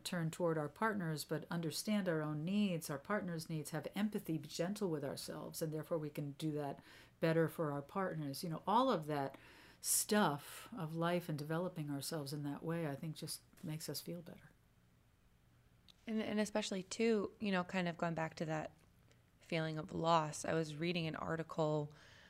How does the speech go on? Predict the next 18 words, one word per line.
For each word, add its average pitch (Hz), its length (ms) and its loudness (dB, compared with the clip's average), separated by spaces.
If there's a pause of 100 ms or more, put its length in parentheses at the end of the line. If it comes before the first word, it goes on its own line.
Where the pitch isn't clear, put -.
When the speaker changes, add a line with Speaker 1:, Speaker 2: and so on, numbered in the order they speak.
(160)
Speaker 2:
I - 40 -20
think 262 160 0
it 392 60 0
was 403 100 0
in 277 100 6
The 180 100 4
Atlantic 240 560 0
or 170 100 0
The 156 120 -4
New 151 180 -4
Yorker 214 280 0 (160)
or 160 40 0 (260)
something 185 400 6
a 160 60 2
couple - 240 0
weeks 170 260 4
ago, 156 240 6
Speaker 1:
Mm. 143 40 -4